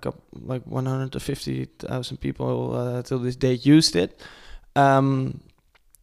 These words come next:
but behind it, we built, like, this whole machine learning model, which was able to recognize, like, all these, uh, all these grills.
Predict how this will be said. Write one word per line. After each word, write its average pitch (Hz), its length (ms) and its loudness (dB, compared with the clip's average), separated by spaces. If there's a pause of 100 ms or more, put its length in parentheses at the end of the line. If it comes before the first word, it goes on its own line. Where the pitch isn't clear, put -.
(180)
but 117 300 0
behind 139 460 6
it, 135 180 4
we 139 120 0
built, 131 200 2
like, 123 220 -4
this - 160 -6
whole 139 440 6
machine 127 840 4 (340)
learning 131 500 8
model, 120 520 0
which 117 240 -4
was 120 280 -2
able 120 400 0
to 123 220 -2
recognize, 117 1040 -6 (220)
like, 110 260 -4
all 127 160 0
these, 120 420 -2
uh, 110 380 -2
all 131 140 0
these 120 200 -2
grills. 147 640 2